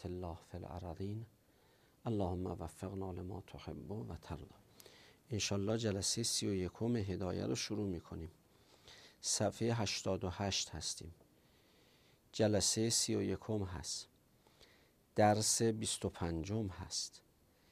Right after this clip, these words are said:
بحث مستثنا هست. مستثنا اسم مفعوله. گاهی ما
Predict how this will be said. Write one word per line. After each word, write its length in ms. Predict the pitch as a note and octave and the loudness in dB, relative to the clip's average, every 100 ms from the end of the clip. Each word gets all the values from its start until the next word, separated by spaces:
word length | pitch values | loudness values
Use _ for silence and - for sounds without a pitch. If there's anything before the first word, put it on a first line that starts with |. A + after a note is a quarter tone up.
| - - - _ _ _ - A#2+ | -20 -20 -20 _ _ _ -4 8
بحث 460 | A2+ G#2+ G#2+ - | 8 8 6 2
مستثنا 1120 | A#2 A#2 A2 G2 - - F#2 - - G2+ A2 | 4 2 2 0 -2 -2 -2 -2 -2 0 0
هست. 540 | G2 F2 - - - - _ _ _ _ - _ - - - - - - - - - - - - - - - - - - - - - - | -2 -4 -6 -6 -6 -12 _ _ _ _ -20 _ -20 -20 -20 -20 -20 -20 -20 -20 -20 -20 -20 -20 -20 -20 -20 -20 -18 -14 -12 -10 -6 -2
مستثنا 960 | E3+ C#3+ E3 - - D3 C#3+ - C#3+ C#3+ | 4 8 10 10 8 6 8 8 8 6
اسم 420 | C3 A#2 - A2+ | 6 6 6 6
مفعوله. 760 | G#2+ F#2+ - - C#3 G#2+ D#2+ D2+ - - - _ - _ - - - - - - - _ _ | 6 4 0 0 2 4 2 -2 -12 -20 -20 _ -20 _ -20 -20 -20 -20 -20 -20 -20 _ _
گاهی 380 | - A#2+ B2 C3+ | 6 10 10 8
ما 420 | C#3 C3 C3+ D#3 | 8 8 8 6